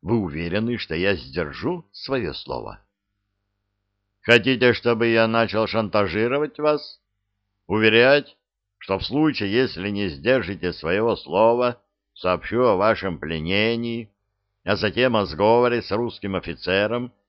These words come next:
во время пребывания в плену?» «А почему я должен исключать такую возможность?»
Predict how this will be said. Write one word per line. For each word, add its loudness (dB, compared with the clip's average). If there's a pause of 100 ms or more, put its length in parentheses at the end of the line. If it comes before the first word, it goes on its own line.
(280)
во 0
время 0
пребывания -2
в -18
плену?» -4 (1500)
«А 2
почему -4 (340)
я 6
должен 2
исключать -2
такую -4
возможность?» -4